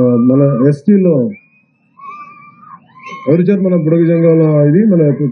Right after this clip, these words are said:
మీరేనా? ఇది అంటే చాలా బాధ అనిపించింది మీ సమస్య వింటా ఉంటే. ఇది నేను, ఆ, క్యాబినెట్‌లో కూడా మాట్లాడాను. ఇది క్యాబినెట్‌లో కూడా మాట్లాడి ముఖ్యమంత్రి గారితో మాకు చెప్పాను.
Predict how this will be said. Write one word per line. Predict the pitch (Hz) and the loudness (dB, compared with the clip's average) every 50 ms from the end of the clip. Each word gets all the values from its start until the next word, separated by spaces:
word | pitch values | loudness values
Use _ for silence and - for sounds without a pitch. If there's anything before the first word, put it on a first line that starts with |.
| 135 | 0
మీరేనా? | 139 151 160 170 170 196 262 277 208 131 107 - 170 - _ _ _ _ _ _ _ _ _ _ _ _ _ _ _ _ _ - - 156 | 2 2 2 2 2 0 0 0 -2 -2 -4 -6 -10 -14 _ _ _ _ _ _ _ _ _ _ _ _ _ _ _ _ _ -2 0 2
ఇది | 160 185 180 180 170 170 180 180 - - _ - - - - - - _ _ _ _ _ _ _ - | 2 4 2 2 2 0 -2 -6 -10 -16 _ -16 -16 -16 -16 -16 -20 _ _ _ _ _ _ _ -6
అంటే | 151 170 - 190 | -4 -2 -2 0
చాలా | 196 208 214 214 | 0 2 0 0
బాధ | 185 143 123 151 170 190 196 | 0 0 0 0 2 2 2
అనిపించింది | 202 196 190 180 180 - - 180 170 151 135 147 180 240 254 240 - - _ _ _ _ 131 | 2 2 2 0 0 0 0 0 2 2 2 0 0 -2 -4 -6 -8 -12 _ _ _ _ -2
మీ | 135 | -2
సమస్య | 131 - 143 151 165 160 - 165 | -2 0 0 0 0 0 0 0
వింటా | 147 143 135 - | 2 2 2 2
ఉంటే. | 143 139 135 127 156 | 2 2 2 2 2
ఇది | 151 151 | 2 4
నేను, | 160 160 160 151 147 143 135 131 127 120 127 - _ _ _ _ _ _ _ _ _ _ _ _ _ - - - 131 | 4 4 2 2 2 2 2 2 0 0 -2 -8 _ _ _ _ _ _ _ _ _ _ _ _ _ -10 -4 -2 0
ఆ, | 127 131 | 0 0
క్యాబినెట్‌లో | 123 123 135 147 165 180 196 208 202 180 190 202 | 0 0 0 0 0 2 2 2 2 2 0 0
కూడా | 190 196 180 | 0 0 0
మాట్లాడాను. | 160 147 147 147 143 - 160 151 147 135 123 | 0 0 0 -2 0 0 0 2 2 2 2
ఇది | 117 127 147 202 226 - - - _ _ _ _ _ _ _ - | 2 2 0 0 -2 -6 -8 -14 _ _ _ _ _ _ _ -2
క్యాబినెట్‌లో | 135 151 170 180 190 196 190 185 185 | 0 0 2 2 0 0 0 0 0
కూడా | 170 180 165 165 | 0 2 0 2
మాట్లాడి | 156 156 156 151 143 170 170 170 185 | 2 2 0 0 0 0 0 2 2
ముఖ్యమంత్రి | 170 160 151 - 185 180 170 165 170 | 0 0 0 0 0 0 2 2 2
గారితో | 170 165 165 170 190 | 2 2 0 0 0
మాకు | 175 151 - - | 0 0 0 -2
చెప్పాను. | 143 143 - 175 147 117 98 | -2 -2 0 -2 0 0 -2